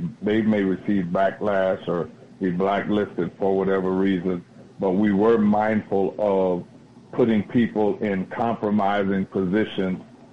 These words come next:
uh, to do something, uh, that might jeopardize their position, uh, because we, we were not in a position, uh, to necessar-, to pay someone uh, to do these courses. Doctor Williams, we're, he's, he, he's not charging us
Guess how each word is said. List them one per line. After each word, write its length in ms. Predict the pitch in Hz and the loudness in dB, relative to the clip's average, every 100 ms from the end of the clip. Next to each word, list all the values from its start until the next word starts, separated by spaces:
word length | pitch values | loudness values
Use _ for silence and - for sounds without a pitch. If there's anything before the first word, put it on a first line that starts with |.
| - | -2
uh, 300 | 95 92 87 | 2 2 0
to 200 | - 95 | -4 -4
do 300 | 90 110 113 - | 2 2 2 0
something, 540 | 117 107 - 98 92 - - - - - | 0 0 -2 -4 -4 -8 -18 -20 -12 -4
uh, 300 | 101 95 92 | 0 2 2
that 260 | 101 95 | 2 0
might 320 | 107 107 92 92 | 2 0 0 2
jeopardize 640 | 113 113 98 101 95 98 | 2 2 0 2 2 2
their 160 | 101 101 | 0 -2
position, 680 | - 95 87 107 - 90 87 - - - | -2 -2 0 0 -2 -4 -6 -12 -20 -8
uh, 220 | 95 90 82 | -2 -2 0
because 540 | 101 90 110 104 95 | -2 -2 2 2 2
we, 260 | 95 113 92 | 2 2 2
we 280 | 98 113 | 2 2
were 140 | 113 104 | 4 4
not 340 | 104 110 107 | 4 4 2
in 160 | 107 104 | 2 0
a 40 | |
position, 800 | 92 104 90 101 110 - 98 92 - - - - | -2 -4 -2 0 0 0 -4 -4 -10 -20 -16 -4
uh, 300 | 101 101 92 | 0 2 0
to 160 | 85 101 | 0 0
necessar-, 800 | 98 113 - 98 - 110 104 95 | 2 0 -2 -10 0 2 4 2
to 100 | - | -4
pay 440 | 101 - 131 127 123 | -8 -2 2 2 2
someone 520 | 107 92 92 90 87 - - - - | -2 0 0 -2 -4 -8 -16 -14 -4
uh, 140 | 101 | -4
to 160 | 95 101 | -2 -2
do 260 | 92 104 95 | 2 2 2
these 180 | 95 - | 0 0
courses. 380 | 101 90 98 | 0 0 0
Doctor 280 | 92 98 - | 0 0 0
Williams, 380 | 104 113 110 98 | 0 2 2 0
we're, 160 | 98 107 98 | 0 0 -2
he's, 360 | 110 107 101 - | 0 0 0 0
he, 320 | 110 113 107 - | 0 0 0 -2
he's 120 | 110 | -2
not 280 | 107 113 - - | 0 -2 -4 0
charging 460 | 113 117 107 101 | 2 2 2 0
us 160 | 95 | 0